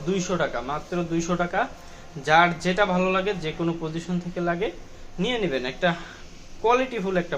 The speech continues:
প্রোডাক্ট, ইনশাল্লাহ একবার নিয়ে বানালে আপনি আসলে বুঝতে পারবেন যে এটা কত, কতটা হচ্ছে কোয়ালিটিফুল। কাপড় কোয়ালিটি খুবই ভালো, যেটা আশি আশি সুতার কাপড়,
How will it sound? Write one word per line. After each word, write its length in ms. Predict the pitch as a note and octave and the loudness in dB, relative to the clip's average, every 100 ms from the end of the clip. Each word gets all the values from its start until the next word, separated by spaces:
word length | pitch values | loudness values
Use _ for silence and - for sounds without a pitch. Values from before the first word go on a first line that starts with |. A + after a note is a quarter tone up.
| - | -6
প্রোডাক্ট, 280 | C3 A#2 - | -6 -6 -6
ইনশাল্লাহ 400 | D#3+ - E3+ E3 | -6 0 2 2
একবার 240 | E3 F3 | 0 -2
নিয়ে 200 | F3+ F#3 | 0 0
বানালে 440 | F3 D#3+ F3+ F3+ A3 - - - - - | 2 2 2 0 -2 -6 -14 -14 -14 -8
আপনি 220 | D3+ F3+ F#3+ F3+ | -6 -2 2 4
আসলে 220 | F3+ G#3 G3+ | 2 0 0
বুঝতে 340 | F#3 G3+ G#3+ F3+ | -2 0 2 2
পারবেন 280 | C#3 A#2 - - - - - - - - - - D3+ | 0 -4 -8 -14 -16 -16 -16 -16 -16 -16 -16 -12 0
যে 60 | D#3 | 0
এটা 140 | E3 F3+ F#3 | 4 2 2
কত, 160 | F#3 F#3 - - F#3 | 0 -4 -8 -4 0
কতটা 360 | F#3+ G#3+ G#3+ | 2 2 0
হচ্ছে 320 | G3 G#3 - G3+ | 0 -2 -2 -2
কোয়ালিটিফুল। 560 | E3+ E3 D3 B2+ - - - - - - - - - - - | 0 0 -2 -6 -10 -14 -16 -20 -20 -18 -20 -20 -18 -8 -4
কাপড় 280 | E3+ G#3+ G#3+ | -2 -2 2
কোয়ালিটি 320 | A3 A3 A3+ F3+ - | 2 2 -4 -8 -6
খুবই 200 | F#3+ G3 | -4 -2
ভালো, 280 | E3 D3 F#3 F3 | -2 -2 -2 -4
যেটা 180 | D#3+ D#3+ D#3+ | 0 2 2
আশি 180 | - F#3 | 0 -4
আশি 140 | F3+ F3+ | -2 -6
সুতার 320 | F3 E3+ D#3+ | -6 -6 -4
কাপড়, 360 | D3 C3+ F3 | -4 -6 -6